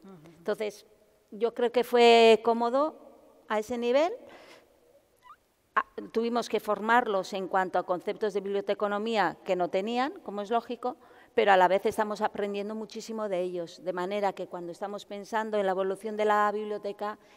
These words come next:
Speaker 2: tenemos un conocimiento en el equipo que de otra manera no teníamos.
Speaker 1: Ujú, ujú. Sí, pero porque empezasteis de cero, claro, tenéis que
Speaker 2: Eso es una
Speaker 1: conformar,
Speaker 2: ventaja,
Speaker 1: claro.
Speaker 2: ¿eh?
Speaker 1: Bueno, sí, un inconveniente,
Speaker 2: Tener
Speaker 1: son, como
Speaker 2: veinticinco
Speaker 1: siempre.
Speaker 2: años en la mochila o partir de cero,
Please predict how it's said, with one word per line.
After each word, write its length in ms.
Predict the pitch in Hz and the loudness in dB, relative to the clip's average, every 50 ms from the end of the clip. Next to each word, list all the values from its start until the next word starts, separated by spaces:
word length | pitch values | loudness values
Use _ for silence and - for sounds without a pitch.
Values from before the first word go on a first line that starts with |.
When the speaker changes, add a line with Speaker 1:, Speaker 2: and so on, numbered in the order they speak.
| _ - | _ -6
Speaker 2:
tenemos 420 | 233 220 214 220 220 226 220 - | -4 -4 -2 -2 -4 -4 -6 -8
un 120 | 240 220 | -10 -6
conocimiento 640 | - 226 220 220 214 214 226 220 220 214 214 208 226 | -4 -2 -2 -2 -2 -4 -6 -8 -8 -8 -6 -6 -6
en 80 | 220 214 | -2 0
el 120 | 214 214 | 0 0
equipo 400 | 214 208 - 214 214 - 220 214 | 0 -2 -4 -10 -6 -6 -6 -6
que 100 | - 202 | -4 -4
de 60 | 190 | -4
otra 220 | 185 180 185 190 190 | -4 -4 -4 -6 -6
manera 360 | 190 190 196 190 190 190 190 | -6 -6 -6 -6 -6 -6 -6
no 120 | 190 190 190 | -8 -10 -10
teníamos. 720 | - 170 165 165 175 175 170 165 165 165 - 170 - - | -10 -10 -8 -8 -10 -10 -12 -14 -16 -18 -18 -20 -20 -20
Speaker 1:
Ujú, 640 | 156 151 _ _ 147 - _ _ _ _ _ - 147 | -20 -20 _ _ -20 -20 _ _ _ _ _ -20 -20
ujú. 680 | 139 131 139 _ _ _ _ _ _ _ _ - - | -20 -20 -20 _ _ _ _ _ _ _ _ -6 -4
Sí, 120 | - 202 190 | -4 -4 -6
pero 160 | - 151 143 | -8 -14 -16
porque 160 | 156 - - | -16 -16 -16
empezasteis 520 | 156 143 156 - - 151 - - 180 165 | -12 -12 -12 -10 -10 -12 -10 -12 -14 -14
de 60 | - 160 | -14 -14
cero, 300 | - 160 147 - 131 - | -12 -12 -12 -12 -12 -14
claro, 240 | - 143 143 139 | -12 -12 -12 -12
tenéis 240 | - 139 139 147 - | -12 -14 -14 -14 -10
que 60 | - 160 | -2 2
Speaker 2:
Eso 240 | 220 220 202 - 254 | 2 2 4 4 2
es 140 | 240 - 262 | 2 2 2
una 180 | 254 247 233 | 6 6 6
Speaker 1:
conformar, 180 | 214 214 196 175 | 6 4 0 2
Speaker 2:
ventaja, 180 | 190 170 160 - 180 165 | 0 -2 0 0 0 0
Speaker 1:
claro. 140 | 170 208 | 0 0
Speaker 2:
¿eh? 100 | 262 277 - - - - - - _ - | -2 -6 -8 -12 -18 -20 -20 -20 _ -20
Speaker 1:
Bueno, 280 | 143 143 135 139 147 139 - | -18 -16 -16 -16 -18 -20 -20
sí, 180 | - - - 135 98 | -20 -18 -16 -16 -16
un 120 | 123 131 - - | -16 -16 -18 -18
inconveniente, 340 | - - - 135 - 143 233 | -16 -14 -14 -6 0 2 4
Speaker 2:
Tener 220 | 226 226 254 262 240 | 6 8 8 8 8
Speaker 1:
son, 0 | |
como 20 | 277 269 262 | 8 4 6
Speaker 2:
veinticinco 400 | 285 285 269 262 269 247 - 254 | 4 2 2 2 0 2 4 4
Speaker 1:
siempre. 0 | 240 233 240 233 233 | 4 4 2 2 2
Speaker 2:
años 200 | 233 233 233 - | 0 0 2 4
en 280 | 233 233 233 226 226 226 | 6 6 6 6 6 6
la 100 | 226 220 | 6 4
mochila 600 | 226 220 220 220 - 240 226 214 208 202 196 196 | 4 0 -4 -4 -4 -4 0 2 4 4 4 4
o 100 | 202 202 | 2 2
partir 380 | - 220 208 202 - 240 240 220 | 0 0 0 0 -2 -4 -4 -2
de 160 | 220 220 220 | -2 -4 -2
cero, 500 | - 254 254 240 262 269 285 302 311 | 0 0 2 2 2 2 2 0 -2